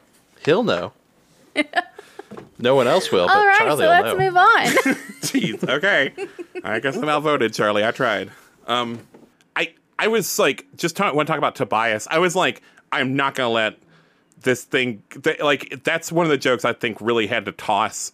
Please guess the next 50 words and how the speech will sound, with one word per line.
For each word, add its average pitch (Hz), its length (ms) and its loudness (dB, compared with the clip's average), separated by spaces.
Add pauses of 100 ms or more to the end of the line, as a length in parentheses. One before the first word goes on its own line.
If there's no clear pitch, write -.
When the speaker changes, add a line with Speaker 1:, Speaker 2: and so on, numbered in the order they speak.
(140)
Speaker 3:
out 104 300 0
was 113 220 -2
that 104 260 -2 (380)
he 143 140 -2
was 131 240 -2
gay, 127 360 -2
but 117 120 -2
he 110 140 -2 (100)
doesn't 120 260 -4
know 113 240 0
it, 107 100 2
and 107 120 -2
he, 101 100 -2
like, 98 260 -4
kept 117 360 -4 (440)
denying 123 540 0
it, 117 360 0
and 107 140 0
everyone, 120 200 2
like, 113 140 0
made 98 160 -4
fun 180 160 0
of 160 60 0
him 151 80 0
for 151 120 0
being 131 200 -2
gay, 120 320 0
and 120 80 0
I 123 40 0
thought 131 160 -2
that 113 120 -2
was 104 120 -2
stupid. 85 520 -8
And, 110 180 0
uh, 110 140 -2
like, 110 320 -4 (320)
it 147 200 -4
was 190 180 2
kind 196 280 0
of 185 100 0
funny 156 420 0
in 131 420 -2 (200)
two 160 140 -4
thousand 127 460 -2
three 117 400 0
or 120 120 2
whatever, 120 440 0
I 117 100 -2
guess, 120 360 -2
but 98 300 -2